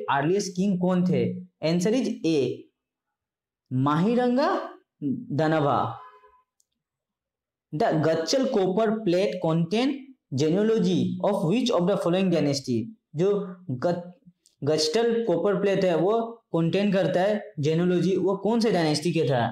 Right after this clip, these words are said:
Answer is A, पाला डायनेस्टी। चुटिया kingdom was conquered by Ahom during the region of, जो चुटिया किंगडम थे वो कॉन्कर किया गया था अहोम को किसके रीजन में? Answer is B, सुसुमुंग।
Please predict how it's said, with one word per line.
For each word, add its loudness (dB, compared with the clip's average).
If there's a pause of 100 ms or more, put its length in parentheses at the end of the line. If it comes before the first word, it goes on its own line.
(120)
Answer 0
is -2 (100)
A, 2 (300)
पाला 2 (240)
डायनेस्टी। 0 (1160)
चुटिया 0
kingdom 2
was 2
conquered 0
by 2 (160)
Ahom 0
during 2
the 2
region 2
of, -2
जो -2
चुटिया -4
किंगडम 0
थे 2
वो 2
कॉन्कर 0
किया 0
गया 2
था 2
अहोम -2 (400)
को 0
किसके 0
रीजन 2
में? 0 (200)
Answer 0
is 0
B, 2 (400)
सुसुमुंग। 0